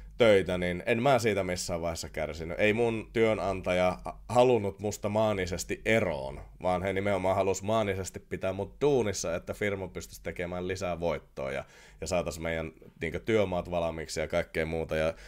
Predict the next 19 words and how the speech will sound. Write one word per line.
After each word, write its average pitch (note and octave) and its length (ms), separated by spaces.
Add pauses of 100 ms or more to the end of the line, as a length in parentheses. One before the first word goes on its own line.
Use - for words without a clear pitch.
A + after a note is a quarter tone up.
(160)
suomalaisilla G#2 580
on F2 60
aivan G#2 320
vinksahtanut G2+ 640
käsitys E2+ 440
niinkö D#2 240
yrittäjien D2+ 600
sielunmaisemasta D2 920
ja D2 100
y-, D2+ 160
yritysten E2 540
niinkö C#2+ 240
tarpeesta C#2+ 540
tämmöse-, A#1+ 420 (420)
tämmösten F#2 340
asioitten F2+ 380
suhteen. F2+ 420
Mut E2+ 180
tota, G2+ 360